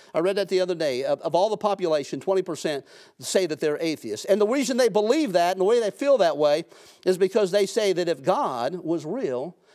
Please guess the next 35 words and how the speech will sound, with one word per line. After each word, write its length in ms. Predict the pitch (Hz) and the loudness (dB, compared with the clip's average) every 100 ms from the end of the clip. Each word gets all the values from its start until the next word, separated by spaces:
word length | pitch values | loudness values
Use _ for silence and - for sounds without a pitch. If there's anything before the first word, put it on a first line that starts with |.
| _ | _
how 200 | 220 254 | -6 -4
could 160 | 247 | -4
he 100 | 190 | -2
allow 340 | 175 160 170 214 | -2 -2 -4 -4
the 100 | 214 | -6
Holocaust 600 | 214 254 220 139 123 - | -6 -6 -6 -6 -6 -10
to 60 | |
take 240 | 151 156 - | -10 -10 -10
place? 540 | 226 262 - - - _ _ _ _ _ | -16 -16 -18 -20 -20 _ _ _ _ _
Why 200 | - 330 | -4 -2
would 200 | 277 190 | -2 -4
God 220 | 214 240 | -4 -2
allow 280 | 190 190 190 | 0 0 -2
something 380 | 180 220 208 170 | -2 -4 -4 -4
like 200 | 165 160 | -4 -4
that 160 | 165 | -6
to 60 | 156 | -6
happen? 380 | 147 170 - 104 - - | -6 -4 -6 -10 -14 -6
If 160 | 156 131 | -6 0
God 460 | 196 285 208 170 - | 0 2 -2 -2 -8
was, 320 | - 180 170 - | 0 2 2 -2
as, 200 | 156 165 | -2 -2
if 200 | - 175 | -2 -2
God 240 | 202 240 240 | 0 0 0
is 180 | 170 127 | -2 -2
there, 540 | 208 277 131 123 151 - _ _ - | -2 -2 -2 -6 -8 -14 _ _ -2
then 320 | 147 190 180 | 0 2 0
why 480 | 165 156 185 254 262 | -8 -2 0 0 -2
would 160 | 208 | -2
he 100 | 190 | -2
allow 560 | 208 190 214 202 151 170 | -2 -2 -4 -4 -6 -6
the 140 | 190 214 | -6 -6
Holocaust 840 | 233 262 214 - 123 123 - - - | -6 -6 -6 -6 -6 -6 -12 -20 -10
to 100 | 180 | -10
kill 500 | - 226 185 160 185 | -8 -6 -6 -6 -10